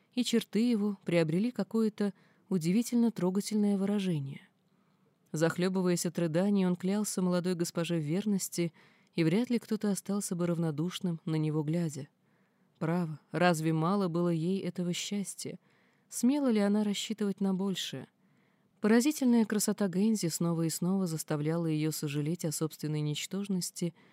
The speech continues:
и тяжкие вздохи теснили её грудь. Волны, осенний ветер, даже они шумели сегодня иначе.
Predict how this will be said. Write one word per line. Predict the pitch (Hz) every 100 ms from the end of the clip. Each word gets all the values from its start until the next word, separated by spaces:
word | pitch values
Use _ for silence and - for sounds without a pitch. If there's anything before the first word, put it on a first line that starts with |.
| _ _ _
и | 190
тяжкие | 262 254 - 220
вздохи | 180 185 226 196
теснили | - 156 165 160 156
её | 156 151 151
грудь. | 139 139 - - _ _ _ _ _ _ _ -
Волны, | 160 160 233 247 226 208 -
осенний | 175 180 254 233 220 214
ветер, | 247 233 160 143
даже | 165 165
они | 175 196
шумели | 208 - 175 190 185
сегодня | - 165 170 180 175
иначе. | 175 196 175 -